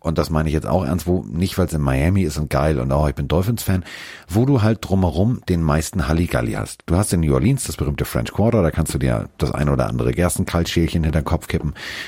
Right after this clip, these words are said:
In Miami kannst du am Strand rumlaufen und Pasadena hast du halt auch noch irgendwie garantiert das ein oder andere Stück Strand in der Nähe. Tampa, ja, auch cool, aber Tampa ist jetzt auch nicht, also ist jetzt nicht so die Stadt, wo du sagst,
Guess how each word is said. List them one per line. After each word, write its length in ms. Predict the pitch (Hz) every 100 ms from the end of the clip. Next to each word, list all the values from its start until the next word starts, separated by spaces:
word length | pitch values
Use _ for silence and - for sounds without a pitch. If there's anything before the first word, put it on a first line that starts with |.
| -
In 80 | 71
Miami 320 | 73 87 85
kannst 240 | 73 71
du 60 | 50
am 80 | -
Strand 300 | 92 107 -
rumlaufen 460 | 90 82 82 90
und 160 | - 71
Pasadena 580 | 78 - 67 73 73 64
hast 220 | 60 -
du 60 |
halt 160 | 57 57
auch 120 | 58
noch 220 | 57 -
irgendwie 320 | - 58 - 107
garantiert 500 | - 101 104 - -
das 120 | -
ein 160 | 117
oder 200 | 110 98
andere 220 | - 101 104
Stück 220 | - -
Strand 320 | - 98 -
in 80 | 85
der 100 | 85
Nähe. 160 | 78 80 - - - - - - -
Tampa, 360 | 113 131 156
ja, 360 | 62 78 120 -
auch 380 | 92 - - -
cool, 120 | 131
aber 340 | 98 101 101 - -
Tampa 260 | 117 127
ist 120 | 98
jetzt 160 | 123 110
auch 220 | - - -
nicht, 500 | 60 69 107 107 - _ -
also 200 | - 98
ist 140 | 110 110
jetzt 220 | 104 101
nicht 180 | 107 -
so 140 | 107
die 180 | 87 101
Stadt, 320 | - 98 -
wo 80 | 92
du 80 | 90
sagst, 260 | 90 80